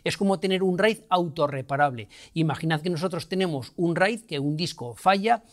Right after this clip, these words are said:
¿y qué es lo que ocurre? Que generalmente lo que tenemos que hacer es, el nas nos avisa, el nas, el servidor, el sistema que sea, nos avisa que nos ha fallado el disco, tenemos que ir manualmente, quitamos el disco, metemos un disco nuevo,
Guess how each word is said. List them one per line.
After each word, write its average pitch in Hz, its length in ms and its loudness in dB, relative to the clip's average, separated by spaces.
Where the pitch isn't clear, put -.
¿y 180 80 -2
qué 180 80 0
es 165 80 0
lo 170 80 -2
que 180 80 2
ocurre? 175 340 0
Que 127 100 -8
generalmente 151 540 -4
lo 180 100 -2
que 151 80 -4
tenemos 143 300 -4
que 156 80 -6
hacer 170 240 -2
es, 160 240 -2
el 147 240 2
nas 165 240 4
nos 135 220 -10
avisa, 135 340 -8
el 117 160 -10
nas, 165 220 0
el 143 60 -12
servidor, 139 440 -4
el 131 80 -8
sistema 156 340 -4
que 151 120 -8
sea, 143 320 -4
nos 156 160 -2
avisa 156 300 0
que 135 80 -10
nos 127 120 -10
ha 131 80 -8
fallado 151 360 0
el 160 100 2
disco, 240 420 4
tenemos 147 400 -2
que 160 120 0
ir 190 160 2
manualmente, 151 640 -2
quitamos 123 440 -8
el 139 100 -4
disco, 226 400 2
metemos 147 500 -6
un 131 120 -4
disco 180 260 -2
nuevo, 214 340 2